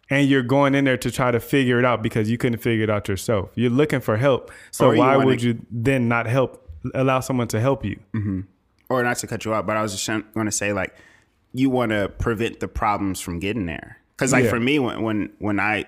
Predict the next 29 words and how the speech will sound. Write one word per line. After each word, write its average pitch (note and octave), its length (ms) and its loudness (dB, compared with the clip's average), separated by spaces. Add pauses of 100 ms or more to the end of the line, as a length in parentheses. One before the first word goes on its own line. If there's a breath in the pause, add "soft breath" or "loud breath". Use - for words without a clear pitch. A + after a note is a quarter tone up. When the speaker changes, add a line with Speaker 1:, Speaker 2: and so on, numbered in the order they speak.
Speaker 2:
signed G2+ 380 -2
up, - 300 -4
me G#2 140 0
and G2 80 0
my F#2+ 100 -2
girl G#2 220 -2
signed F#2+ 280 -2
up F2+ 140 -4
for E2+ 240 -4 (320 soft breath)
relationship F#2+ 680 -4
therapy, G2 560 -4 (320 soft breath)
it A#2 80 -2
was A#2 160 0
like, G#2+ 260 0
we B3 120 2
was D4+ 160 2
cool D#3+ 340 4
and A#2 260 0
there, G#2+ 400 -2 (220)
we C#3 140 0
was A#2+ 160 2
always A#2 280 2
gonna G#2+ 160 -2
be A2 120 2
able G2 160 -2
to - 80 -6
figure G2+ 300 -4
it F2+ 100 -2
out. G2+ 320 -4